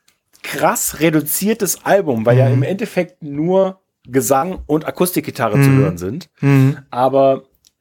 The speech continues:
Speaker 1: durch diese Texte und durch diese, weiß ich auch nicht, juvenile Spielfreude, die der Typ da irgendwie an den Tag legt,
Speaker 2: Mhm.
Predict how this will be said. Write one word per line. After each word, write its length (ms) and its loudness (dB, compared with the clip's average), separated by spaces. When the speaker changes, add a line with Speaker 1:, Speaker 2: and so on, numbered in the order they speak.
Speaker 1:
durch 180 2
diese 320 -2
Texte 600 -4
und 240 -6
durch 200 0
diese, 460 2
weiß 220 0
ich 140 -8
auch 160 0
nicht, 320 -2
juvenile 1000 2
Spielfreude, 840 0
die 160 -4
der 160 2
Typ 240 0
da 160 2
irgendwie 300 -2
an 100 -4
den 100 -4
Tag 320 -2
legt, 160 0
Speaker 2:
Mhm. 360 2